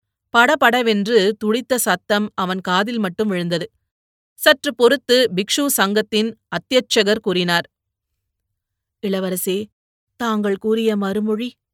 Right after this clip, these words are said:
எனக்கு அதிக வியப்பை அளிக்கவில்லை. ஒருவாறு எதிர்பார்த்தேன். இதனாலேயே இந்த இலங்கை சிங்காதனத்தில் ஏற எவரிலும் அதிக தகுதி வாய்ந்தவர் தாங்கள் என்று ஏற்படுகின்றது.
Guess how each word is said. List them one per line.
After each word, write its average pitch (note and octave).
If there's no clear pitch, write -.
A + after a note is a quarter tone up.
எனக்கு A3+
அதிக A#3
வியப்பை A3
அளிக்கவில்லை. F#3
ஒருவாறு G#3
எதிர்பார்த்தேன். F#3+
இதனாலேயே G3
இந்த G#3
இலங்கை G3+
சிங்காதனத்தில் G3+
ஏற G3
எவரிலும் B3
அதிக G#3
தகுதி G#3+
வாய்ந்தவர் G3
தாங்கள் G#3
என்று G3+
ஏற்படுகின்றது. F#3